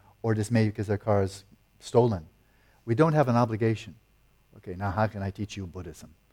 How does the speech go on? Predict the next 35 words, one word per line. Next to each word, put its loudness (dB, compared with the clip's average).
You -2
may 4
not 0
want -2
it, -16
but -12
open 4
up, -2
and -2
I'm 4
gonna 6
put 8
it 10
<laughs> -
right 2
down 10
your 12
throat." 4
<laughs> 4
"And 4
if 2
you 6
spit 6
it 4
up, 4
I'm 2
gonna 4
keep 8
on 4
ramming 8
it 2
down 6
until 6
you 0
swallow." 6